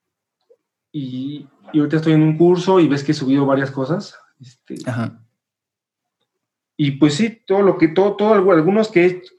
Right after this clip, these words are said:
Speaker 1: que he hecho ahí en la, en ese curso, lo, los, los pienso subir a mi canal y así. Hice una escena de Westworld, y hubo un concurso de
Speaker 2: Ujú.
Speaker 1: Westworld, una escena de Westworld, y la hicimos. Y esa también la pienso subir.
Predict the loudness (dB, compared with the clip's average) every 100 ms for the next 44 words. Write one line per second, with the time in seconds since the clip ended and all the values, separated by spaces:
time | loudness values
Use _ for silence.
0 | -6 -2 0 0 0 0 0 2 2 -2
1 | -6 -12 -10 -10 -8 -8 -4 -4 -4 -6
2 | -6 -8 -12 -16 -12 -8 -8 -8 -6 -6
3 | -8 -14 -16 -14 -12 -12 -14 -12 -10 -10
4 | -12 -14 -8 -6 -4 -4 -4 -4 -8 -10
5 | -10 -10 -10 -8 -8 -8 _ _ _ _
6 | _ -12 -6 -4 -6 -10 -10 -12 -12 -18
7 | _ _ _ _ _ _ _ _ _ _
8 | -4 -2 -2 -4 -10 -12 -12 -10 -6 -6
9 | -6 -8 -4 -2 -2 -6 -10 -10 -4 -2
10 | -2 -4 -12 _ -12 -8 -8 -8 -10 -12
11 | -12 -10 -4 -6 -6